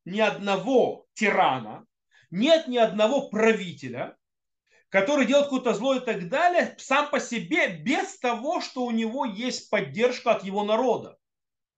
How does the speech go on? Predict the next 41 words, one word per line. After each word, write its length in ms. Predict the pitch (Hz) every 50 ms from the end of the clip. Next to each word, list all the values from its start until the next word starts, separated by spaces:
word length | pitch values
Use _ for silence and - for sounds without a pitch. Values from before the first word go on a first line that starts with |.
| -
Будь 180 | - 262 262 262
она 140 | 233 220 214
активная, 960 | 214 - 220 220 214 - - - - 180 175 135 131 135 143 151 190 247 - - _ _ _ _ _ _ _ _ -
или 160 | 180 160 165
будь 220 | 147 139 139 127
она 100 | - 131
пассивная. 640 | 127 - 214 - - 349 381 320 220 151 - - - _ _ _ _ _ _ _ _ _ _ _ _ _ _ _ _ _
Так 200 | - 254 262 262
или 180 | 262 254 226 208
иначе, 420 | 185 160 139 135 139 135 - 190
то 100 | 185 -
есть, 240 | 170 160 151 135 135
да, 340 | 170 226 262 262 - - - _
он, 280 | - 247 269 311 320 277 - - -
а, 100 | - 240
ему 260 | 240 226 220 220 240
ну-, 220 | 262 247 254 208 165 -
он 160 | - 226 233 220
вынужден, 640 | 185 180 240 330 349 330 311 262 180 165 170 180
ему 160 | 185 196 208
нужна 640 | 214 220 220 185 156 156 185 226 269 277 269 262 269 -
поддержка 880 | - 202 - 139 135 _ - 226 247 269 285 269 - - - 349 339 -
и 100 | - 208
более 420 | 180 165 185 240 254 247 220 208 208
низших 320 | 233 247 226 - 190 -
слоев, 460 | - - 151 165 214 277 339 381 381 - _ _ _ _
иначе 420 | - 208 196 262 320 320 320 -
он 60 | 254 226
не 60 | 226
может 260 | 226 269 262 233 196
делать 220 | 202 247 247 247
свою 200 | 240 226 247 -
тиранию. 400 | - 240 247 262 294 339 339 262
Это 120 | 196 - 202
мы 120 | 208 214
видим, 300 | 214 254 254 285 269 -
то 100 | - 233
же 80 | 226 220
самое 380 | 220 214 196 190 190 185 185
делал 300 | 175 156 170 165 165 170
фараон 420 | - 185 190 185 165 131 127 127